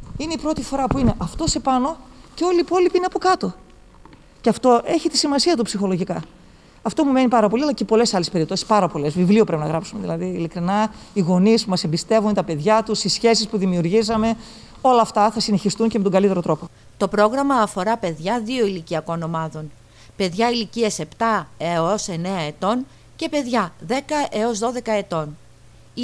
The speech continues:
Speaker 2: ηλικιακές ομάδες θα εναλλάσσονται ανά μήνα.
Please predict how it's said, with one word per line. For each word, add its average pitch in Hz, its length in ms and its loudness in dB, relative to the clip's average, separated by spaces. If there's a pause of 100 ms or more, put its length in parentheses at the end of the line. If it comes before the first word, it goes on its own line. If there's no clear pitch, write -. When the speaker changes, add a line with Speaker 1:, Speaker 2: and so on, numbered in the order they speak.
(120)
Speaker 2:
ηλικιακές 185 600 -2
ομάδες 208 440 -4 (180)
θα - 140 -4
εναλλάσσονται 214 640 0
ανά 190 160 -4
μήνα. 160 360 -8